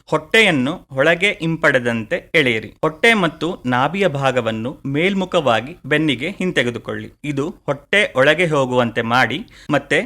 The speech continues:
ಮೇಲಕ್ಕೆ ಎತ್ತುವಂತೆ ಆಗುತ್ತದೆ. ಈ ಸ್ಥಿತಿಯನ್ನು ಐದರಿಂದ ಹದಿನೈದು ಸೆಕೆಂಡುಗಳವರೆಗೆ ಇರಿಸಿಕೊಳ್ಳಿ. ಉಸಿರು ತಡೆದುಕೊಂಡಿರುವ ಮಟ್ಟಿಗೆ ಇರಿಸಿ ನಂತರ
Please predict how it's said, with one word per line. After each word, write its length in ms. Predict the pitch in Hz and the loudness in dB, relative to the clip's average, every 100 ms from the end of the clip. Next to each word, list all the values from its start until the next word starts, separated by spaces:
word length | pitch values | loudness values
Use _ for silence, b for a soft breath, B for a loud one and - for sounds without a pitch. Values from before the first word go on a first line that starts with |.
| b b - | b b -4
ಮೇಲಕ್ಕೆ 420 | 143 180 202 202 | 0 2 2 0
ಎತ್ತುವಂತೆ 640 | 185 123 - 120 113 165 - | 0 0 -4 -4 -4 -4 2
ಆಗುತ್ತದೆ. 460 | 147 120 - 104 - - | 2 2 -6 -12 -14 -6
ಈ 100 | 214 | -4
ಸ್ಥಿತಿಯನ್ನು 560 | 220 165 156 165 123 170 - | -2 -4 0 0 0 -2 -4
ಐದರಿಂದ 540 | 123 151 185 180 175 175 180 - | -2 2 2 2 2 2 0 0
ಹದಿನೈದು 460 | 123 135 165 170 | -2 -2 -2 -2
ಸೆಕೆಂಡುಗಳವರೆಗೆ 1000 | 170 143 143 135 131 127 113 110 107 - - | -4 -4 -2 -2 0 0 0 -4 -6 -8 -6
ಇರಿಸಿಕೊಳ್ಳಿ. 580 | 151 - 123 110 107 - - | -4 -6 -6 -6 -6 -10 -4
ಉಸಿರು 400 | 175 240 185 202 | -2 2 2 2
ತಡೆದುಕೊಂಡಿರುವ 840 | 175 160 170 190 160 131 117 117 185 139 | 2 2 2 0 2 0 0 0 0 -4
ಮಟ್ಟಿಗೆ 540 | 127 127 113 135 - | -4 -4 -2 -2 -4
ಇರಿಸಿ 500 | 135 131 - 123 - - | -6 -6 -6 -10 -6 0
ನಂತರ 360 | 147 175 160 | 0 2 2